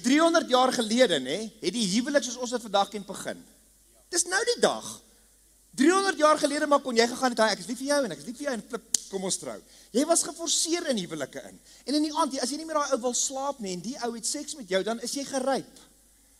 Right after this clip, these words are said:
Weet jy, voel dit, nê? Dis verskriklik.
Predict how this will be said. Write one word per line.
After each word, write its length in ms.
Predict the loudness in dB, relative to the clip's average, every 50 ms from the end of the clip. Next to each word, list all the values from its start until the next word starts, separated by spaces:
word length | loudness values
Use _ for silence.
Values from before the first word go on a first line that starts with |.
| _ _ _ _ _ _ _
Weet 100 | -12 -8
jy, 80 | -8 -8
voel 180 | -6 -4 -2
dit, 260 | -2 -4 -4 -6 -14 -20 -20 -20 _ _ _ _ _ _
nê? 300 | -2 0 0 0 0 -4 -10 -18 -20 -20 _ _ _ _ _ _ _ _ _ _ _ _ _ _
Dis 180 | -4 -2 -2 -2
verskriklik. 640 | -2 0 0 0 2 2 2 0 0 -2 -8 -14